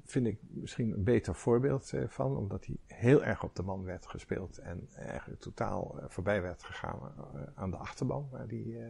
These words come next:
mee, mee, eh, ja, die, die, die vertolkt. En die zich dus erg in hem herkende.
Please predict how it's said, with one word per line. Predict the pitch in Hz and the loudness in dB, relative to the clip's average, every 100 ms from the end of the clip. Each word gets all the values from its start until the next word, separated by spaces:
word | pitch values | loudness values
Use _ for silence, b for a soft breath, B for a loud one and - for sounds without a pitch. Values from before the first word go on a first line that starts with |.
| 117 B B B B B B - | -14 B B B B B B -8
mee, | 117 107 110 | -4 -4 -4
mee, | 107 107 101 98 95 | -4 -4 -4 -4 -4
eh, | 101 101 98 - - | -6 -6 -10 -16 -10
ja, | 165 135 80 - | -2 -2 -2 -2
die, | 98 101 | -2 -2
die, | 95 107 | -2 0
die | 98 | -2
vertolkt. | - 107 113 127 - | -4 -2 2 2 0
En | - 101 | -2 0
die | 101 | 0
zich | - 98 | -2 -4
dus | - - | -6 -8
erg | 95 107 - - | -6 -6 -8 -8
in | 107 98 | -4 -2
hem | 95 87 | -4 -6
herkende. | 95 - 107 151 | -8 -4 -4 -4